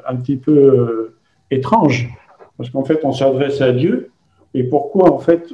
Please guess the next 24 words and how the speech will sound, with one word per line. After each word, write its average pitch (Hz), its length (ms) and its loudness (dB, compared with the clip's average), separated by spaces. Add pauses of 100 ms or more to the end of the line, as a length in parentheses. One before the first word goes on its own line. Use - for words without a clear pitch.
(100)
on 127 100 -6
va 131 180 2
demander 139 680 4
à 135 140 -4
ce 123 80 -10
que - 120 0
le 135 200 2
nom 156 220 2
de 135 140 0
Dieu 147 420 -4 (320)
soit - 260 0
sanctifié ? 160 580 -2
Dieu 151 220 6
est 147 80 2
saint. - 380 -4 (540)
Pourquoi 208 320 -2
demander 156 520 4
à 139 120 4
Dieu 185 440 -4 (220)
que 151 100 -2
ton 151 300 2
nom 190 360 0 (380)
soit - 260 -4
sanctifié ? 131 720 -6